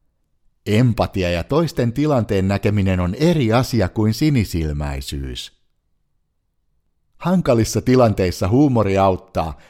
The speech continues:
sillä se antaa mahdollisuuden tietoisesti laskea omaa statusta ja vähätellä itseä. Kun Keniassa meille huudeltiin halventavasti musungua, eli valkoista siirtomaaherraa, pahtaessamme kylän halki,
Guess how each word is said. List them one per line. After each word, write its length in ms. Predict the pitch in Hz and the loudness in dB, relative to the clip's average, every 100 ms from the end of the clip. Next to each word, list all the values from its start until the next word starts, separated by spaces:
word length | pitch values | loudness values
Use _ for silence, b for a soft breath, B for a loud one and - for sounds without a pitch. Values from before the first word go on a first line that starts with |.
| b | b
sillä 240 | 98 90 | -4 -4
se 180 | - 104 | 0 2
antaa 380 | 98 87 85 80 | 2 -2 -6 -2
mahdollisuuden 840 | 92 110 107 104 92 95 87 82 | 0 0 2 0 0 -4 -4 -4
tietoisesti 760 | - 160 147 131 117 110 - 98 | -2 -2 -2 -2 -2 -4 -4 -4
laskea 520 | 98 117 - 101 82 | 0 -2 -4 -6 -2
omaa 300 | 90 90 80 | -2 -4 -8
statusta 680 | - 101 104 104 - - 90 B B | -8 -6 -6 -8 -10 -8 -8 B B
ja 140 | 80 80 | -8 -2
vähätellä 560 | 120 170 147 123 117 | 0 0 -2 -2 0
itseä. 640 | 123 127 - - 80 71 - _ _ _ _ _ _ _ _ _ - | 0 -2 -4 -14 -12 -12 -16 _ _ _ _ _ _ _ _ _ -10
Kun 160 | 87 | -8
Keniassa 560 | - 101 104 95 - 90 | -2 0 0 -2 -4 -4
meille 260 | 92 87 | -4 -4
huudeltiin 640 | 87 113 117 98 - 90 80 | -2 0 2 0 -2 -4 -2
halventavasti 800 | 98 123 117 98 92 92 - 107 | -2 0 -2 -4 -6 -8 -6 -4
musungua, 840 | 139 147 147 135 110 101 98 - B B | -2 -2 -2 0 -2 0 -2 -2 B B
eli 240 | 85 85 76 | -6 -4 0
valkoista 560 | 104 107 101 87 - | 2 0 -2 -4 -6
siirtomaaherraa, 1040 | - 139 135 113 104 104 95 98 95 95 90 | -4 -2 -2 -2 -2 -2 -2 -4 -4 -4 -2
pahtaessamme 800 | 107 98 82 85 76 - 78 76 | 0 0 -2 -10 -10 -8 -8 -6
kylän 400 | 120 127 123 101 | -2 0 0 -2
halki, 420 | 110 104 110 | -4 -4 -6